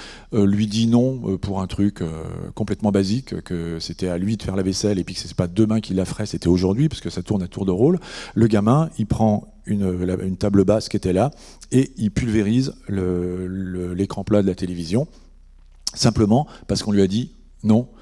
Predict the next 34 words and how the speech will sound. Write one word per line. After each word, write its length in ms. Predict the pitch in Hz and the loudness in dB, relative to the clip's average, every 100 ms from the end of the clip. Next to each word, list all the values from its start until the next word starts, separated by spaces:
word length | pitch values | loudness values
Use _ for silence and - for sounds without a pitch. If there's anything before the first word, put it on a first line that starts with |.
| - - - | -20 -20 -6
euh, 240 | 95 87 | -2 0
c'est 220 | 85 98 - | 0 0 2
pas 240 | 101 - | 2 0
demain 300 | 92 107 110 | 0 0 2
que 60 | 110 | -2
tu 80 | 101 | -4
feras 160 | - | -6
la 60 | 92 | -4
vaisselle, 360 | 92 - 123 131 | -4 -2 -2 -2
c'est 180 | - 117 | -4 -2
aujourd'hui. 460 | 113 107 95 95 - - - | 0 -2 -4 -6 -10 -14 -6
Et 40 | |
des 160 | 95 101 | -2 0
exemples 220 | 101 110 | 0 -2
comme 100 | 98 | -2
ça, 200 | - 143 | 0 0
lui, 140 | 120 113 | 2 0
il 80 | |
en 60 | 98 | -2
vit 140 | 95 | -6
tous 140 | 101 139 | -6 -4
les 100 | 113 | -2
jours, 300 | 113 170 170 - - - | 0 0 0 -8 -16 -16
ce 80 | - | -10
qui, 100 | - | -4
enfin, 160 | 107 | 0
le, 180 | 98 98 | 2 2
l'éducateur 520 | 95 98 101 104 107 | 2 -2 -2 -2 -2
en 60 | 101 | -4
question, 360 | 104 - 160 170 - - - | -6 -4 -2 -4 -8 -16 -10
ce 80 | |
qui 80 | - | -4
fait 160 | - 147 | 0 0
que, 320 | 123 120 | 4 4